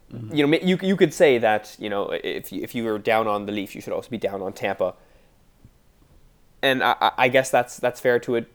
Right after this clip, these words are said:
Speaker 2: degree, but their special teams advantage is, is notable, even over a good special teams group like Toronto. So anyways, fifty-two point three five, ninth in the league, that, that's fine.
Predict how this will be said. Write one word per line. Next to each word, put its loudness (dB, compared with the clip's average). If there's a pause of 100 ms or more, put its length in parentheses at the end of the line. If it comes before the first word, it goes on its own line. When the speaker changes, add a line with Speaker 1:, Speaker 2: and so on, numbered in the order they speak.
(200)
Speaker 2:
degree, 2
but 4 (220)
their 4
special 2
teams -2
advantage -6
is, -12
is -10
notable, -10
even -4
over 0
a -4
good -8
special -8
teams -16 (220)
group -8
like -8
Toronto. -8 (540)
So 4
anyways, 6
fifty-two 2
point 2
three -10
five, 2
ninth 2
in -2
the 0
league, 0
that, 4
that's 6
fine. 2